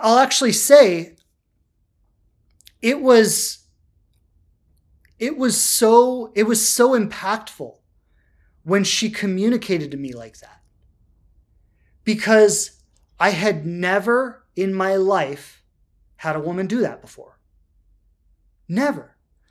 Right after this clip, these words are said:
Like, I, I mean, honestly, actually, all of my relationships, we slept together very quickly. There was no conversation about it. And, and it wasn't that I disrespected them. I mean, many of these women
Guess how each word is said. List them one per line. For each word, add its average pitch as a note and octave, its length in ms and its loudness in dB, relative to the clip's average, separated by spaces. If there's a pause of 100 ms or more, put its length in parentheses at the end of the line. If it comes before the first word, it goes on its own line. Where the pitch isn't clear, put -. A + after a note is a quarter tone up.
(120)
Like, G#3 320 -2 (420)
I, G#3+ 180 -8
I A3 40 0
mean, A3+ 160 2
honestly, A3+ 400 -2
actually, G3+ 380 -2 (880)
all G#3+ 200 0
of A#3 80 -2
my A3 120 0
relationships, G3+ 680 -4
we F#3 80 -10
slept G3+ 240 -4
together F3 260 -4
very D3 240 -4
quickly. C#3 540 -14 (640)
There F#3 180 2
was F#3 200 -2
no F3+ 160 -2
conversation G3 640 -8
about A#2+ 260 -14
it. G#3+ 160 -6
And, A3 360 -4
and G#3 200 -8
it G#3+ 140 -2
wasn't A3 280 0
that G#3 100 0
I E3+ 80 0
disrespected - 720 -8
them. G#3 160 -2
I G3+ 80 -4
mean, F#3+ 260 -6
many F#3+ 300 -4
of A#3+ 100 -8
these F#3+ 160 -8
women F#3 380 -6